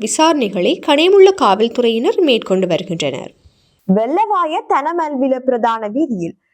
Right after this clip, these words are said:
Speaker 2: யாலபோவ டிப்போவிற்கு எதிரே இன்று காலை லொரியொன்றும் மோட்டார் வாகனம் ஒன்றும் ஒன்றுடன் ஒன்று மோதி விபத்து ஏற்பட்டுள்ளது.
Speaker 1: வெள்ளவாய தனமன்வில பிரதான வீதியில்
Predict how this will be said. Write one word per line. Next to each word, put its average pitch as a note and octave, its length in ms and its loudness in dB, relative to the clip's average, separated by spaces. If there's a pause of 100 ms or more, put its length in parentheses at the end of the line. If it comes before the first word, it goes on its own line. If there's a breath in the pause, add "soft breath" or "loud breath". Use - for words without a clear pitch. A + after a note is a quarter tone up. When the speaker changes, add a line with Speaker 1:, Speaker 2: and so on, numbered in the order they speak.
(140)
Speaker 2:
யாலபோவ F4 680 2 (100)
டிப்போவிற்கு C4+ 640 -2
எதிரே A3+ 580 -2
இன்று B3 320 -4
காலை D#4 380 -2 (200)
லொரியொன்றும் D#4 680 -2
மோட்டார் D#4 420 -2
வாகனம் B3+ 440 -2
ஒன்றும் A3+ 380 -4
ஒன்றுடன் C#4+ 460 -4
ஒன்று A3 280 -6
மோதி A3+ 380 -4
விபத்து D#4 380 -4
ஏற்பட்டுள்ளது. F3+ 680 -8 (380)
Speaker 1:
வெள்ளவாய C#4 760 6 (100)
தனமன்வில F4+ 640 6
பிரதான A#3 440 2
வீதியில் G#3 560 2